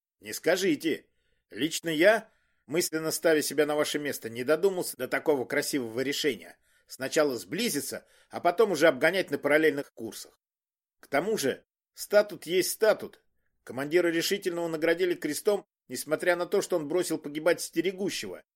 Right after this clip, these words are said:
Именно прорвался с боем в свой порт сквозь превосходящего противника.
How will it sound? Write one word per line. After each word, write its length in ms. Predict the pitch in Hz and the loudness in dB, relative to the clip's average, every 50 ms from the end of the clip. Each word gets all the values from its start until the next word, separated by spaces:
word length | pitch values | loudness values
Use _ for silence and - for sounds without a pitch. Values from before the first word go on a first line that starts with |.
| _ _ _ _ _ _ - | _ _ _ _ _ _ -6
Именно 400 | 196 220 220 180 147 117 92 - | -4 -4 -2 -2 -4 -4 -6 -6
прорвался 600 | - 135 151 156 170 165 180 170 160 - - 131 | -2 2 2 2 4 4 2 2 2 0 -2 -4
с 100 | 117 104 | -6 -6
боем 380 | 113 135 180 220 226 214 147 - _ _ _ _ _ _ | -4 0 4 4 4 4 2 -4 _ _ _ _ _ _
в 100 | - - | -10 -8
свой 340 | - - 135 143 165 151 160 | -6 -4 0 2 2 2 2
порт 300 | - 165 196 196 - - | 2 2 2 2 2 -6
сквозь 380 | - - - - 139 165 165 - | -14 -16 -8 -2 0 0 0 0
превосходящего 720 | - 147 143 127 120 - 139 135 139 151 147 147 147 147 | 0 -2 -2 -2 -2 -2 -2 2 2 2 2 2 -2 -2
противника. 680 | 120 151 151 147 - 139 117 104 104 101 - 90 - | -2 0 -2 -2 -2 -4 -6 -6 -8 -12 -14 -16 -18